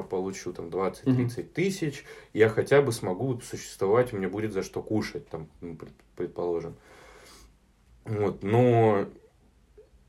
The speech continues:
Speaker 1: ты мне когда это сказал, и
Speaker 2: Ага.
Speaker 1: у меня грусть даже накатила, потому что,
Speaker 2: Смотри,
Speaker 1: ну,
Speaker 2: я понимаю.
Speaker 1: это как два шага вперед, но при этом три
Speaker 2: Двести,
Speaker 1: назад.
Speaker 2: двести назад.
Speaker 1: Ну, или
Speaker 2: Не, не, не.
Speaker 1: двести,
Speaker 2: Две-,
Speaker 1: да,
Speaker 2: ну, смотри,
Speaker 1: назад.
Speaker 2: я тебе так скажу. А,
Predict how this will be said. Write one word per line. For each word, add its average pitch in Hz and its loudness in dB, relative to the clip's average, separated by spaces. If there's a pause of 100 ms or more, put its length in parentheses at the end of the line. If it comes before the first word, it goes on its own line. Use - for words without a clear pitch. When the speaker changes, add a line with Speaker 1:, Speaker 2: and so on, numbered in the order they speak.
(140)
Speaker 1:
ты 123 2
мне 131 6
когда 123 4
это 123 -2
сказал, 139 6
и 104 0 (380)
Speaker 2:
Ага. 127 0 (280)
Speaker 1:
у 110 -10
меня 110 2
грусть 110 -2
даже 101 0
накатила, 101 0
потому 92 -6
что, 95 -4 (200)
Speaker 2:
Смотри, 151 2
Speaker 1:
ну, 123 4
Speaker 2:
я 107 2
понимаю. 160 4
Speaker 1:
это 131 2
как 110 -2
два 127 8
шага 135 6
вперед, 143 6 (140)
но 113 2
при 120 4
этом 139 4
три 139 2 (120)
Speaker 2:
Двести, 151 8
Speaker 1:
назад. 147 6
Speaker 2:
двести 170 10
назад. 135 4
Speaker 1:
Ну, 120 6
или 107 2
Speaker 2:
Не, 156 8
не, 139 6
не. 131 4
Speaker 1:
двести, 120 4
Speaker 2:
Две-, 113 0
Speaker 1:
да, 110 4
Speaker 2:
ну, 101 6
смотри, 165 4
Speaker 1:
назад. 87 -2
Speaker 2:
я 135 0
тебе 143 -2
так 135 -2
скажу. 123 -8 (400)
А, 120 -6